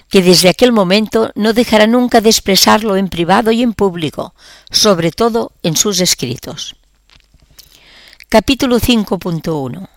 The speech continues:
Un ensayo sobre la guerra. Muy poco después de aquellas terribles experiencias, publicará los tres volúmenes de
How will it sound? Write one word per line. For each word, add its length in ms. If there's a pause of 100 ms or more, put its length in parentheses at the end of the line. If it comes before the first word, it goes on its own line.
(340)
Un 160
ensayo 580
sobre 300
la 160
guerra. 380 (1600)
Muy 200
poco 280
después 540
de 60
aquellas 340
terribles 480
experiencias, 880 (380)
publicará 640
los 220
tres 260
volúmenes 600
de 260